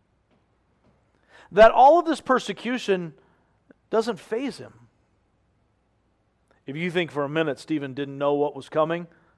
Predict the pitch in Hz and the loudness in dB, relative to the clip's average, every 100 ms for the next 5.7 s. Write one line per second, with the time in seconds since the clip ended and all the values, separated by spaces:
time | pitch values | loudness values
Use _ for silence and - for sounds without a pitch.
0 | _ 127 139 165 156 165 143 135 190 185 | _ -14 -8 -4 -2 -2 -8 -4 -6 -6
1 | 139 139 143 147 147 156 208 147 113 _ | -10 -10 -8 -10 -10 -10 -10 -12 -18 _
2 | _ _ _ _ _ _ _ _ _ _ | _ _ _ _ _ _ _ _ _ _
3 | _ - - - - 220 254 240 185 156 | _ -20 -20 -8 4 6 8 6 4 0
4 | 208 180 170 156 170 - 208 233 214 165 | -2 0 0 -2 -6 0 4 4 2 -2
5 | 151 208 202 139 127 - - | -6 -2 -2 -2 -10 -18 -20